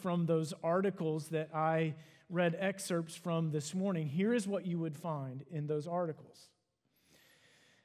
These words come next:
You need to dismiss that negative talk and replace the negative self-talk with positive self-talk, because the reality is, though you feel the way that you do, the truth is you are enough.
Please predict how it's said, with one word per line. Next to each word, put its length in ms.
You 120
need 180
to 140
dismiss 540
that 280
negative 880
talk 460
and 100
replace 440
the 120
negative 580
self-talk 760
with 180
positive 680
self-talk, 800
because 360
the 120
reality 720
is, 260
though 180
you 240
feel 380
the 120
way 160
that 160
you 100
do, 420
the 140
truth 400
is 320
you 260
are 380
enough. 400